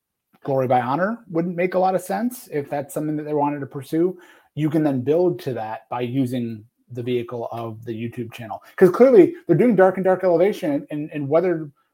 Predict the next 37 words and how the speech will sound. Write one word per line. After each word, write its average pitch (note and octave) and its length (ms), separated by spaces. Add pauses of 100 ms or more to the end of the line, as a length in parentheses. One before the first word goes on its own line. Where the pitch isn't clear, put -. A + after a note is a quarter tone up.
(120)
whether D#3+ 220
they're D3+ 140
getting D3 160
the C3+ 80
viewership D3+ 400
they B2 100
want C#3+ 260
to C#3+ 80
or C3+ 80
not, B2 240 (320)
people E3+ 260
are F#3 80
watching F#3 440 (500)
and C3+ 180
they C3+ 100
continue C#3 340
to D3+ 80
do F3+ 200
it. B2 160 (180)
So D#3+ 100
why E3 160
not, D#3+ 260
why D#3+ 80
not, E3 220
why D#3+ 80
not D#3+ 240 (540)
replicate B2+ 560
that, A2+ 220 (720)
but D3 200
giving C3+ 320
Ring C3 140
of B2 100
Honor B2+ 200
a A#2 60
little B2 180
bit A#2+ 180
more A2 420